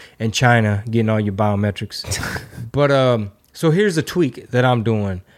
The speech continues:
Speaker 1: So Marisol bought a big ass bag of kale. We've been doing, like, egg whites and kale with, like, a little bit of sausage,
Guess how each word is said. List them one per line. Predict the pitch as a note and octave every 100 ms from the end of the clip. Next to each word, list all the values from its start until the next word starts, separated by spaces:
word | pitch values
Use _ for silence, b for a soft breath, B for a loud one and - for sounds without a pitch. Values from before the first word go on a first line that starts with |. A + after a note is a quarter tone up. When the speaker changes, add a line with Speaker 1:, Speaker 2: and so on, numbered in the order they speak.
| b b
Speaker 1:
So | -
Marisol | C#3+ C#3+ C3+ E3+ D3
bought | C#3
a | G#2+
big | C#3 C#3
ass | C3 A#2+
bag | G#2+ B2 A2+
of | A2
kale. | A#2+ G#2+ G2 G2 G2+ _
We've | - A2+
been | A#2 A2+ A2+ A2+
doing, | A#2+ A#2
like, | G#2
egg | A#2 A#2
whites | A2+ A2+ -
and | G#2
kale | B2 A#2 A2
with, | G#2
like, | G#2 G2+
a |
little | G#2 G#2+
bit | G#2
of | F#2+
sausage, | A2 G2+ G#2 G#2